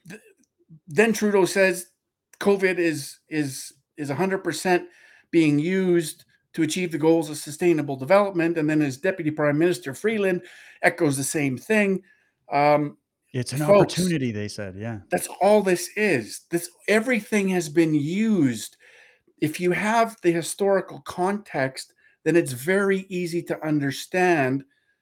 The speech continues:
Speaker 1: how deep this goes and how our establishment politicians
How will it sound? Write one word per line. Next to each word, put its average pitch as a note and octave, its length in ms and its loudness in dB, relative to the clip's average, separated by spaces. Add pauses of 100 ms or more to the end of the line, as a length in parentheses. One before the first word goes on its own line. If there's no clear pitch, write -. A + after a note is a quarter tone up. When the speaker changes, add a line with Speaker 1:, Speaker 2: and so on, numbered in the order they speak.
(380)
Speaker 1:
how D#3+ 560 2
deep G#3 380 0
this C#3+ 240 0
goes B2+ 460 -2
and C#3+ 120 -4
how D#3 420 2
our E3 260 6
establishment F#3 920 -2
politicians D3+ 960 -4